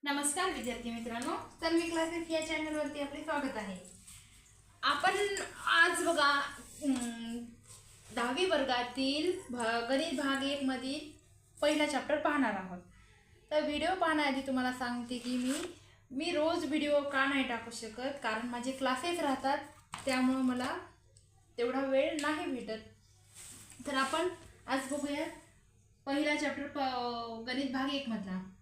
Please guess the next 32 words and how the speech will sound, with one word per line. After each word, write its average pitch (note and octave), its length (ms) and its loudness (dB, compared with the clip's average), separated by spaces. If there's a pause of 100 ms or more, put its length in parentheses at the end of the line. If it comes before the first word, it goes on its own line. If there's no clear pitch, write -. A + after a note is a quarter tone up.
(380)
तर B3 120 -6
पहिला C#4 240 2
चॅप्टर D4+ 240 0
आहे D4 240 2
दोन C#4+ 280 0
चलातील C#4 400 0
रेषीय C4+ 300 -2
समीकरणे, G3+ 600 -4 (560)
सराव D4+ 260 2
संच D4+ 320 2 (440)
एक B3+ 240 -4
पॉइंट B3 320 -4
एक. B3 280 -4 (340)
त्यातला C#4+ 220 2
आपण D4+ 160 4
प्रश्न D4+ 300 0
पहिला C#4+ 240 2
पाहणार A3+ 320 -2
आहोत. G3+ 220 -4
पहिला D4 240 0
प्रश्न D4+ 260 2
काय D4 180 0
आहे C#4+ 240 0 (760)
की D#4+ 200 0
खालील C#4+ 380 2
कृती C#4+ 340 -2 (140)
पूर्ण D4+ 320 2
करून C#4+ 340 0
एक D4+ 240 -4
सामायिक B3+ 420 -4
समीकरणे A#3 580 -4
सोडवा. C4+ 320 0